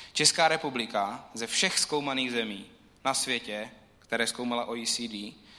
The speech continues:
zaznamenala nejvyšší dynamiku nárůstu spotřeby antidepresiv na pětinásobek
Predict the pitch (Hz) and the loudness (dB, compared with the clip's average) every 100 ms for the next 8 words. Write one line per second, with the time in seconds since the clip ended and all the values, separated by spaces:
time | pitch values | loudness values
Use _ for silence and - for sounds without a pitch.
0 | - - - 120 135 147 143 139 135 139 | -20 -20 -8 -2 0 2 4 4 4 2
1 | 147 151 143 135 135 127 123 127 117 117 | 2 0 0 2 0 0 -4 0 0 0
2 | 113 120 - 113 - 113 110 104 107 107 | -4 -6 -6 -6 -6 -6 -6 -8 -10 -10
3 | 101 101 - 98 - 101 - 110 - 104 | -10 -10 -10 -10 -14 -14 -8 -8 -8 -12
4 | 104 - - - - | -8 -8 -8 -16 -20